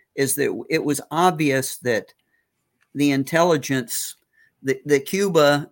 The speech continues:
and, and Russia, and communicating to Cuba, had known virtually everything about the landings at the Bay of Pigs. They weren't a sh-, it wasn't a shock that we had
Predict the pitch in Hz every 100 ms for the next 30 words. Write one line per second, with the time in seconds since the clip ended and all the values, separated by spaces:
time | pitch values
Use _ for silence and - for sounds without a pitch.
0 | - 123 120 117 113 120 139 123 98 117
1 | 147 110 110 - 117 113 113 113 110 98
2 | 95 104 107 107 107 - - _ 165 147
3 | 160 175 156 127 156 160 - 147 123 -
4 | 135 127 123 - 127 113 - 104 101 113
5 | 101 - - _ _ _ _ _ - 123
6 | 123 123 127 120 117 113 107 101 110 101
7 | 92 - 170 165 156 143 - - _ _
8 | _ _ - 123 120 135 147 147 - 117
9 | - _ - - 143 175 175 156 139 139
10 | 131 135 - 110 - 123 120 123 110